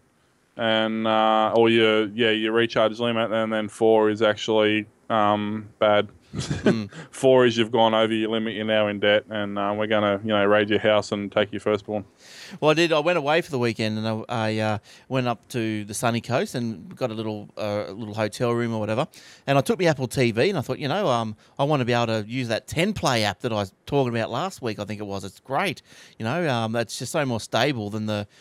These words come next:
Speaker 2: than the ten Play app on the iPhone. But, uh, yeah, so I took that away thinking, "Oh, yeah, be watching all my shows, you know, on channel t-, off ten Play." But got there, didn't take the silver remote, did I?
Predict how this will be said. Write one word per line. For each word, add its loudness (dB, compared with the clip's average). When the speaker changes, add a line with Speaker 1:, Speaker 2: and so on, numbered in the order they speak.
Speaker 2:
than -4
the -6
ten -4
Play -2
app -2
on -6
the -8
iPhone. -4
But, 0
uh, 8
yeah, 2
so 0
I 4
took -2
that 2
away 2
thinking, -6
"Oh, -2
yeah, -6
be -6
watching -8
all -6
my -10
shows, -2
you -6
know, -4
on -6
channel -8
t-, -18
off -10
ten -6
Play." -2
But 0
got 4
there, 4
didn't 2
take 2
the 2
silver 2
remote, 0
did 0
I? 2